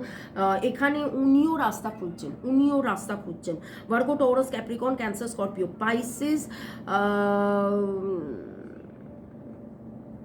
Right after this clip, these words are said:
চার নয়, চার নয়, এক, দুই, তিন, চার, নয়, এক, দুই, তিন, চার, নয়, আহ, সি এন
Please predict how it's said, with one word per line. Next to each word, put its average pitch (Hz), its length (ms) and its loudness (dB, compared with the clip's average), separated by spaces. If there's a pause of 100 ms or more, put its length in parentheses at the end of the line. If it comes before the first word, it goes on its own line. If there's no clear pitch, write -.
(1900)
চার 269 280 8 (360)
নয়, 254 220 -2 (460)
চার 262 200 2 (120)
নয়, 190 160 -2 (240)
এক, 302 80 -2 (140)
দুই, 269 180 2 (140)
তিন, 277 180 4 (160)
চার, 233 200 4 (160)
নয়, 233 160 0 (200)
এক, 240 80 -2 (120)
দুই, 240 160 0 (140)
তিন, 269 160 0 (180)
চার, 208 200 4 (220)
নয়, 196 180 0 (520)
আহ, 202 260 2 (140)
সি 320 160 2 (460)
এন 269 80 4